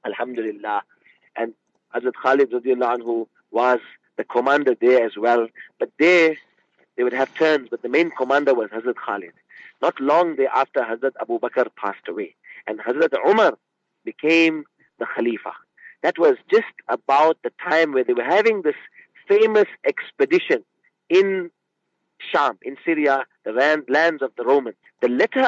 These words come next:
arrived while the expedition was on. "Did you tell anybody?" He says, "Of course not. The letter was addressed to you." He says, "Don't say anything because we are in battle." That was the wisdom. A message also came to Hazrat Abu Ubaidah bin Jarrah,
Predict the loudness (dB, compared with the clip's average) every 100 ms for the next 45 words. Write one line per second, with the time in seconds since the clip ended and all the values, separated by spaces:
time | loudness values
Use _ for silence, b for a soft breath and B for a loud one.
0 | 2 2 0 0 -2 -6 0 2 2 -2
1 | -6 -6 -6 -6 -4 -6 -8 -4 -4 -4
2 | -2 -2 -2 -6 -8 _ _ _ _ -20
3 | -8 -4 0 2 4 4 4 2 -2 -6
4 | -10 -6 -6 0 -2 2 -2 0 -2 2
5 | 4 2 0 -2 -2 -2 -4 0 0 0
6 | -6 2 2 4 2 4 2 0 -4 -6
7 | -4 0 0 0 -2 -2 -2 -6 _ _
8 | -10 0 0 2 2 2 2 -2 _ _
9 | _ B -4 0 0 0 -2 -2 0 0
10 | 4 2 4 4 4 -2 -4 -4 _ b
11 | b -6 0 2 0 -4 _ b b 2
12 | 4 4 4 4 4 2 0 0 -2 -2
13 | 0 2